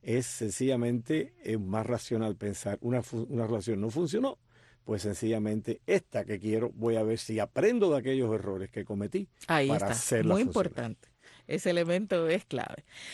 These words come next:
Speaker 2: Bien, bueno, a este punto del programa damos las direcciones para que se comuniquen con nosotros a Querer es Poder. Eh, te puedes comunicar a nuestra dirección electrónica, querer es poder martí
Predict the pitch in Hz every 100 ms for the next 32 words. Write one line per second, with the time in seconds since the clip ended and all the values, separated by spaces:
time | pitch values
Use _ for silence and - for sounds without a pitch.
0 | - 262 180 202 135 135 165 147 139 151
1 | 196 185 196 208 196 190 190 196 233 277
2 | 269 247 185 175 202 180 - 190 240 220
3 | - 180 175 - 214 160 156 151 147 143
4 | 139 160 170 170 156 143 - 190 214 233
5 | 240 254 - - 139 139 165 - 127 120
6 | 127 - 139 151 208 214 226 - - -
7 | - - 170 165 156 156 - 156 151 160
8 | 175 165 156 - 175 196 - 165 156 151
9 | 143 135 151 175 196 175 196 262 190 151
10 | 165 285 - 131 135 - 151 151 160 156
11 | 139 - 220